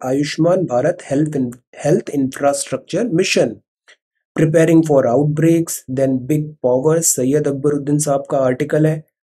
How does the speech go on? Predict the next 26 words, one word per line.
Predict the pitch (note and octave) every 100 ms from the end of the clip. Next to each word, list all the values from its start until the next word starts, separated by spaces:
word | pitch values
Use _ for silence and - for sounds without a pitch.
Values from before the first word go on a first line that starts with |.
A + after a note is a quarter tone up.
| -
कोवैक्सिन | F3 F#3 F#3+ F#3 - F3+
के | F3+ F#3 F3+
नोट | D3 C#3 D#3 D#3
में | E3 D#3
अभी | D#3 D#3
थोड़ा | D3 D3+
और | D3 B2+ C3+
टाइम | D#3 D3 D3+
लगेगा, | D3 D3+ D#3 D#3
डीबीटी | D3+ C3 C#3 D#3 D3+ D3+
के | D#3
नए | C#3+ D3
सेक्रेटरी | D3 C3+ - C#3+ D#3 D#3
हैं। | D#3 D#3+ D#3 _ _ -
साउथ | - E3 F3+ G#3
चाइना | F3 D3 C#3+
सी | C#3+ D#3+ F#3
and | G#3 C#3+
बीजिंग, | C#3 B2+ A#2+ G2+ - _ _ _ F3+
टैक्स | G3 - D#3
रेवेन्यू | D3+ D3+ D3+ D#3 D3+
बढ़ा | B2+ A#2+ D3
है। | D3+ E3 - C3
This | D#3+ D#3+
is | G3 - -
एआईआईबी। | E3+ F#3+ G3+ - C#3+ D#3 D#3 C#3+ C#3 C3+ D#3